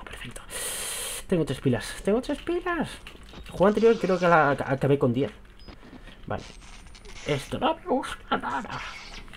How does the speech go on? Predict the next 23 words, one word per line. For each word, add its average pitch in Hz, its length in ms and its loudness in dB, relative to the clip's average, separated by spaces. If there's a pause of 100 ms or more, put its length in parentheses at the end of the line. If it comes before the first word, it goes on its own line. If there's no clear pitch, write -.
(920)
Porque - 220 -6
decía 185 480 2
ese - 200 0
hombre 165 320 2 (120)
malo 147 340 6
que 156 80 2
ha 147 80 -2
corrido, 143 340 2
ha 139 40 0
dicho 135 420 -2
que 143 80 2
viene 220 240 4
otro. 220 480 2 (180)
¿Que 143 100 -2
viene 185 200 2
quién? 185 480 -2 (2750)
Vale. 107 340 -4 (300)
Guardando 123 560 4
un 262 160 0
checkpoint. 226 640 -2 (920)
Me 131 100 -2
parece 117 340 -2
correcto. 170 500 0